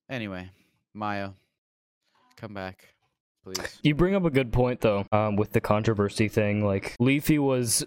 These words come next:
Speaker 2: very, he had a polarized community because a lot of people hated him, a lot of people loved him. But with Maya, it's either you love her or you're just indifferent to her.
Speaker 1: Yeah,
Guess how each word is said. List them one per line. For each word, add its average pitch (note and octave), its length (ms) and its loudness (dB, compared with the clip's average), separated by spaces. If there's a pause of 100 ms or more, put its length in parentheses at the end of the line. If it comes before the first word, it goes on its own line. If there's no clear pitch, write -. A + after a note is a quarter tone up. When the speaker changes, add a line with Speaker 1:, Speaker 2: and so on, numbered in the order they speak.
Speaker 2:
very, B2 840 2
he C#3+ 140 2
had D#3 180 2
a D3 100 0
polarized B2 760 2
community G#2+ 680 2
because B2 240 2
a A2+ 40 0
lot A#2 140 2
of A#2+ 60 -2
people A#2 200 2
hated A2+ 280 2
him, A#2 100 2
a A2 60 2
lot G#2+ 140 0
of G2 60 -4
people G#2+ 200 2
loved G#2 220 2
him. A2+ 220 0
But C3 140 2
with A#2 340 -2
Maya, C3+ 460 2
it's A#2+ 240 0
either C3 180 2
you A#2 280 2
love A2+ 300 2
her E3+ 340 2
or C3 180 2
you're A2 220 2
just G#2 260 0
indifferent G#2 480 2
to F#2+ 140 2
her. E2+ 240 0
Speaker 1:
Yeah, A2 200 -6